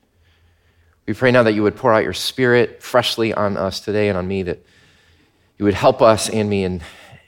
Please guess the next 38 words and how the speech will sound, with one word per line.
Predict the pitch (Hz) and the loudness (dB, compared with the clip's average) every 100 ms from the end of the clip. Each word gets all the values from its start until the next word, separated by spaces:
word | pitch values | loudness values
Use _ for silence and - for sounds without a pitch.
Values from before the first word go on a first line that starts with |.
| - | -18
especially | - 123 - 107 92 | -12 -8 -6 -4 -4
in | 85 85 | -4 -6
our | 87 82 | -8 -8
weakness, | 85 - 76 80 | -10 -12 -16 -14
in | 82 | -10
my | 85 78 | -8 -8
weakness, | 71 - 73 - - _ _ _ _ _ _ _ _ _ _ | -12 -16 -20 -20 -20 _ _ _ _ _ _ _ _ _ _
that | 101 | 0
we | 104 123 123 117 117 | 4 4 4 2 2
might | 110 110 | 0 2
be | 107 | -2
those | 92 98 92 - | -2 -2 -2 -6
who | 98 | -6
do | 110 | 0
not | 104 101 | 0 0
just | 98 92 - | -2 -6 -6
look | 117 | -6
at | 113 | -4
your | 104 | -2
word | 104 104 | 0 -2
and | 95 | -2
walk | 92 - | -4 -4
away | 80 82 | -8 -8
unchanged, | 82 78 - 67 65 - - | -8 -10 -12 -14 -14 -14 -12
but | 87 | -10
that | 85 | -8
we | 92 | -8
would | 92 | -8
be | 90 | -6
those | 85 78 | -8 -8
who | 95 | -10
respond | 80 80 - - - 95 101 98 90 76 - | -12 -10 -8 -10 -10 -8 -4 -4 -6 -10 -18
to | - | -14
your | 95 90 85 85 85 82 | -12 -12 -14 -10 -10 -10
word | 82 80 78 | -12 -12 -12
of | - 80 | -14 -16
grace | - 82 80 - _ _ _ _ _ _ | -12 -12 -12 -18 _ _ _ _ _ _
with | - 107 101 - | 0 2 2 -2